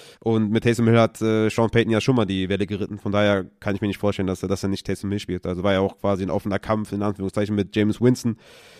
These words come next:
Ähm, kann ich mir nicht vorstellen, dass, wenn Taysom Hill vom Concussion-Protokoll gecleared ist, dass er nicht spielt. Ich gehe stark davon aus, dass, dass, dass sie mit Taysom Hill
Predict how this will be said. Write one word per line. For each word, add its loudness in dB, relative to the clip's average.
Ähm, -2
kann 0
ich 0
mir 0
nicht -2
vorstellen, -2
dass, -6
wenn -2
Taysom -2
Hill 2
vom -2
Concussion-Protokoll -2
gecleared -4
ist, -8
dass -4
er -2
nicht -2
spielt. -2
Ich -8
gehe -4
stark -2
davon -4
aus, -2
dass, -8
dass, -8
dass -6
sie -6
mit -4
Taysom -2
Hill 2